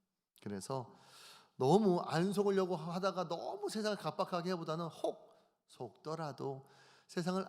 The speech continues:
아름답게도 볼 수 있는 그런 성도님들이 되시기를 주님의 이름으로 축원합니다.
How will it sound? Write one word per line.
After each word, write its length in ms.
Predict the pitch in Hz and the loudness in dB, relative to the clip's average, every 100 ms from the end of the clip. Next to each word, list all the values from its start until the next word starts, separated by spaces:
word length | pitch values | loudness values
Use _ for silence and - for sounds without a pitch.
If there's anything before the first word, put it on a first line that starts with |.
| - | -6
아름답게도 880 | 110 139 190 220 220 214 226 220 | -2 0 0 0 -2 -2 -6 -6
볼 180 | 214 180 | -2 -2
수 200 | 180 - | 0 -4
있는 420 | 175 107 92 87 - _ _ _ - _ | -4 -4 -8 -12 -18 _ _ _ -20 _
그런 380 | - 117 110 107 | -4 -2 -2 -4
성도님들이 560 | - 147 135 120 113 | -4 -2 0 0 -2
되시기를 600 | 110 117 - - 95 95 98 | -2 -4 -6 -10 -10 -12 -12
주님의 340 | - 123 117 | -8 -4 -2
이름으로 460 | 110 107 131 117 98 | -2 0 0 -2 -4
축원합니다. 920 | - 135 110 107 117 95 117 196 220 | -6 -4 -2 -2 0 2 2 2 -2